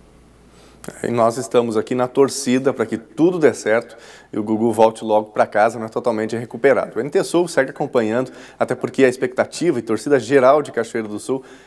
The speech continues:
é para que um final feliz que todos nós iremos registrar e compartilhar com todos.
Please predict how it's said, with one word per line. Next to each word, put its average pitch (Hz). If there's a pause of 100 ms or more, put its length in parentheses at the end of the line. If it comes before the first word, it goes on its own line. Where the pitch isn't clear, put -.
(140)
é -
para 120
que 131
um 120
final 131
feliz 135
que 120
todos 123
nós 113
iremos 117
registrar 113 (180)
e 117
compartilhar 117
com 127
todos. -